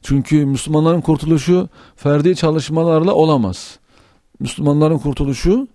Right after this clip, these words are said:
ancak cemaat halinde planlı projeli, adam akıllı faaliyetlerle olabilir.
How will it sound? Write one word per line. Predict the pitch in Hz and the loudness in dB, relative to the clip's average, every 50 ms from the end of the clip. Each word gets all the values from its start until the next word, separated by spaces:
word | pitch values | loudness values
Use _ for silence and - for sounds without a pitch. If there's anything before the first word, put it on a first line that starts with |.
| _ _ _ _ _ _ _ _ _ _ _ - | _ _ _ _ _ _ _ _ _ _ _ -2
ancak | 143 160 170 147 156 156 139 120 | 0 2 2 2 2 0 0 0
cemaat | 101 127 123 123 139 151 190 196 - | 0 2 2 4 4 4 2 0 0
halinde | 170 170 170 175 185 185 185 190 220 208 | 0 0 2 2 2 2 2 2 2 2
planlı | - 156 135 139 139 143 165 185 156 | 0 0 0 2 2 2 0 -2 -2
projeli, | - 160 160 156 139 156 156 165 208 254 254 | -2 0 0 0 2 2 2 2 2 2 2
adam | 147 143 190 180 160 151 | 4 4 4 2 2 2
akıllı | 135 - 147 147 180 254 | 0 0 -2 0 0 0
faaliyetlerle | 190 - 165 151 156 165 165 165 156 170 170 165 147 143 139 | 2 2 2 2 2 2 2 0 2 2 2 2 4 4 2
olabilir. | - 110 117 117 113 98 98 95 90 82 - - | 4 4 4 4 2 2 0 -2 -2 -4 -6 -8